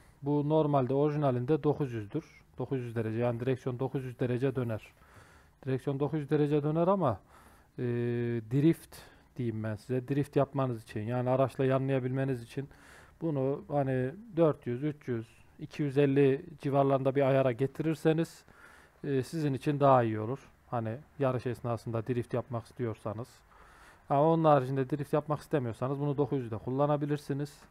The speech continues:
Bir sıkıntı olmaz yani. Bu tikli olan güç, geri bildirimli oyunlarda yay merkezlemeliği, merkezlemeyi etkinleştir tuşu da, e,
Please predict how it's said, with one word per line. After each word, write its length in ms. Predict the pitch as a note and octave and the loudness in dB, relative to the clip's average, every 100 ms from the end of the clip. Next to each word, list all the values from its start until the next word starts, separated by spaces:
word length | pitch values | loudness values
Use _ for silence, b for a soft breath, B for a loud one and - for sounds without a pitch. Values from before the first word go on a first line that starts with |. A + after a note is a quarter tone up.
| B B B B B - | B B B B B -8
Bir 60 | D#3 | -6
sıkıntı 400 | B2 A#2+ A#2 C#3+ | -4 -6 -2 0
olmaz 360 | B2+ A#2 G2+ | 0 -2 -4
yani. 360 | G#2 G#2 A#2+ C#3+ _ _ B B B - | -4 -6 -6 -10 _ _ B B B -8
Bu 340 | C3+ D#3 D#3+ D3+ | -2 0 0 -2
tikli 300 | - D#3 - | -6 -6 2
olan 300 | E3+ E3 D3 | 4 4 2
güç, 400 | D3+ E3+ - - B B | -2 -4 -6 -20 B B
geri 260 | - C#3+ D3 | 2 2 4
bildirimli 440 | D3+ C#3+ D3 D3+ | 0 0 0 2
oyunlarda 480 | D3+ D3+ D3 C#3+ C#3 | 2 2 2 0 2
yay 220 | C#3 D3 | 4 4
merkezlemeliği, 1040 | C#3 C3+ B2+ C#3+ B2+ C3 C3+ C#3 C#3 C#3+ C#3+ - - | 2 -2 -2 -2 -2 -2 0 0 0 -2 -6 -12 -12
merkezlemeyi 1000 | B2+ B2 - C#3+ A#2+ B2 B2 B2+ C3 C#3+ - | -6 -6 -2 -2 -2 -4 -2 -2 0 -2 -4
etkinleştir 1000 | C3 - B2 B2 B2+ - - C3 - _ B B B B B B B - | -8 -6 -8 -4 -4 -4 -4 -4 -6 _ B B B B B B B -8
tuşu 300 | C3 D#3+ C3+ | -4 -2 0
da, 220 | C3 E3 - | 0 0 -10
e, 60 | - | -14